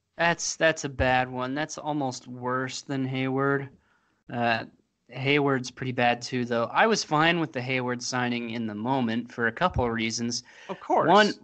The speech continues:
Speaker 1: one, because we thought he would be a much better player than he's been for the Cubs. And two, because I don't think most people realized that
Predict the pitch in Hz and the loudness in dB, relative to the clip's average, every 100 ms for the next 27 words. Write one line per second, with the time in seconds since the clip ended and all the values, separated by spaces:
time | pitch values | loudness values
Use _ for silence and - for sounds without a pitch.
0 | 139 175 226 196 156 147 135 131 135 139 | -4 4 4 4 2 2 0 0 0 4
1 | 147 147 131 123 131 120 131 131 - 135 | 6 6 2 -2 -2 0 0 -2 -2 -2
2 | 117 - 156 151 123 123 123 123 120 - | -2 -4 -2 0 0 -2 -4 -4 -6 0
3 | 160 160 - 123 117 - 110 113 120 - | 0 0 -4 -8 -6 -2 -2 -2 -4 -10
4 | _ _ _ - 135 131 131 277 269 202 | _ _ _ -6 0 0 2 2 6 4
5 | 170 165 160 180 202 196 - 208 175 185 | 4 0 4 6 6 4 2 -2 0 0
6 | 196 - 196 - 151 156 208 185 143 135 | 0 0 -4 -2 -2 2 4 6 8 6
7 | 135 135 135 135 | 6 0 -4 -6